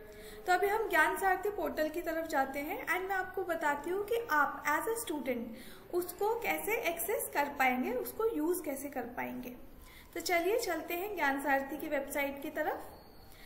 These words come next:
Now, जैसे कि आप देख सकते हैं ज्ञान सारथी की website है, login already हो रखा है। आप लोगों को मैंने already सिखाया था कि login कैसे करते हैं।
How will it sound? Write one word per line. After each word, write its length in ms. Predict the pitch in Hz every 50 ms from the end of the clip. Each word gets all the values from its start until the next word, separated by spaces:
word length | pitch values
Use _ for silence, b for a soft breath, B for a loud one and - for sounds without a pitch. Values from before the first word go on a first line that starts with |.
| B B B B -
Now, 180 | 330 359 392 381
जैसे 260 | 359 349 339 - 403
कि 100 | - 440
आप 140 | 427 415 415
देख 180 | - 349 349
सकते 320 | - - 381 370 - - 381
हैं 300 | 349 370 453 523 - 330
ज्ञान 260 | 311 294 302 302 -
सारथी 360 | - 349 330 320 330 370 370
की 120 | 359 359 339
website 520 | 320 294 294 - - 339 320 339 330 349
है, 120 | 392 415
login 340 | 370 311 277 285 269 320 330
already 480 | 349 311 302 302 294 311 302 349 339 302
हो 120 | 302 277
रखा 320 | 277 294 294 285 - 320 311
है। 280 | 320 339 349 427 -
आप 220 | - - 285 285 -
लोगों 140 | 302 302 294
को 80 | 302 320
मैंने 220 | 311 302 302 311
already 420 | 302 285 285 285 302 302 349 330 -
सिखाया 380 | 359 - 330 311 302 311 311
था 60 | 349
कि 100 | 349 -
login 340 | 381 339 302 302 277 320 320
कैसे 260 | - 330 320 330 349
करते 300 | 349 359 320 311 - 339
हैं। 360 | 330 339 440 - - - B